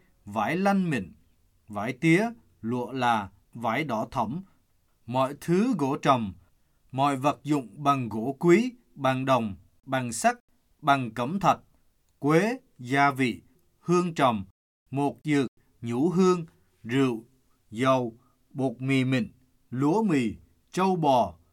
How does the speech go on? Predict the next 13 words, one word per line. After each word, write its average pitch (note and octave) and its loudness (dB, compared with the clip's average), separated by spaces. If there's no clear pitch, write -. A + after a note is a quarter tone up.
chiên E3 0
cừu, A#2+ 0
ngựa C3 0
và A2+ -4
xe, E3 0
nô E3+ 2
lệ C#3 2
và A2+ 2
linh E3+ 0
hồn B2+ 0
người A2 0
ta. D3+ 0
Hoa G3 4